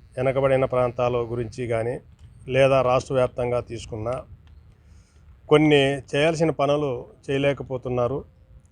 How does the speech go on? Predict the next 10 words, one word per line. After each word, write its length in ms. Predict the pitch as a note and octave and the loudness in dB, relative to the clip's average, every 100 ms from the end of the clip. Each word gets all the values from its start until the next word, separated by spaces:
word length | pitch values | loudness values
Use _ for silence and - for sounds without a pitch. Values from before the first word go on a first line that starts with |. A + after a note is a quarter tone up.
| - | -6
సాగునీటి 340 | C3 C3 C#3 C3 | 0 2 2 0
ప్రాజెక్టుల 440 | C3 B2 B2 B2 | -2 -2 -4 -10
విషయంలో 360 | A2 C3 A#2+ A#2+ | -10 -6 -4 -4
అయితేనేమి, 580 | A2+ A#2+ A#2 A#2 B2+ - - - - _ - - | -4 -4 -4 -6 -8 -12 -20 -20 -20 _ -20 -8
మరి 180 | C3+ B2 | -2 0
రైతన్నల 480 | A#2 B2 C3+ C#3 C3 | 2 0 0 0 -2
సమస్యలు 400 | - B2 A#2 A#2+ | -2 -6 -4 -6
అయితేనేమి, 540 | A#2 A#2+ A#2 A#2 B2 - _ - - - | -6 -6 -6 -6 -8 -12 _ -20 -20 -8
మరి 120 | C3 | 0
అదేవిధంగా, 920 | B2+ B2+ C3+ B2+ B2 B2 B2 A#2 A2 | 2 4 4 4 2 4 2 2 -2